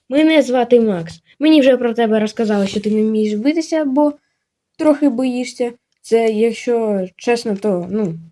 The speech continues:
вибач, якщо щось сказав не так.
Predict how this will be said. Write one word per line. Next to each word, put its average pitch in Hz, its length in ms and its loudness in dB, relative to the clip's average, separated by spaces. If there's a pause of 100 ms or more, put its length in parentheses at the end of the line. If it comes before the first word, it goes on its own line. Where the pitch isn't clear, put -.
(1300)
вибач, 190 420 -2
якщо 214 360 0
щось 247 220 -4
сказав 202 360 -6
не 196 80 -12
так. 170 160 -14